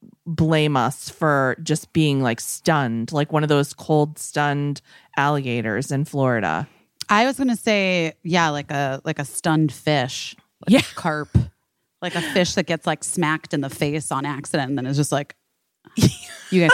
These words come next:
Speaker 2: can't see my face." <laughs> That was a good, that was a good fish
Speaker 1: That was a
Speaker 2: impression.
Speaker 1: very good carp impression.
Speaker 2: Anyway, my point is to, to all, to, yes, I'm echoing your sentiments and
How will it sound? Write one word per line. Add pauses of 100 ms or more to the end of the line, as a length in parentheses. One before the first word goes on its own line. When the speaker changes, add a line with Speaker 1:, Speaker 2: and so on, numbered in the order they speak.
Speaker 2:
can't
see
my
face."
<laughs> (520)
That
was
a
good,
that
was
a
good
fish
Speaker 1:
That
was
a
Speaker 2:
impression.
Speaker 1:
very
good
carp
impression.
Speaker 2:
Anyway, (400)
my
point
is (180)
to,
to
all, (120)
to, (1500)
yes,
I'm
echoing
your
sentiments (240)
and